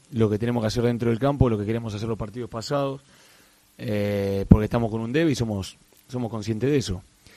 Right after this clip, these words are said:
Como digo, siempre ser autocrítico. Yo estoy con un debe dentro de lo técnico-táctico,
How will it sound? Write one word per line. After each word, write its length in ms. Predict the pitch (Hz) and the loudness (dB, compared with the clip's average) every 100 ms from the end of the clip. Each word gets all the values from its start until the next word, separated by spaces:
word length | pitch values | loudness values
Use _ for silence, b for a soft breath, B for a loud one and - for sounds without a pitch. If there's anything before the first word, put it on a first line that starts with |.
| B B B B B _ | B B B B B _
Como 220 | 113 113 | -2 2
digo, 280 | 135 120 101 | 2 2 -2
siempre 260 | 127 113 | -6 -6
ser 120 | 110 117 | -2 0
autocrítico. 760 | 113 117 143 107 92 92 95 - - | 0 2 4 4 0 -4 -10 -14 -20
Yo 120 | - | -14
estoy 160 | 107 113 | -8 -4
con 100 | 110 | -2
un 160 | 110 | 0
debe 500 | 113 120 120 117 113 | 4 6 8 8 6
dentro 340 | 113 113 110 113 | 6 2 0 2
de 40 | |
lo 80 | 110 | 2
técnico-táctico, 1160 | 120 120 120 131 156 135 143 151 156 151 139 | 2 2 2 4 2 2 0 0 0 -2 -6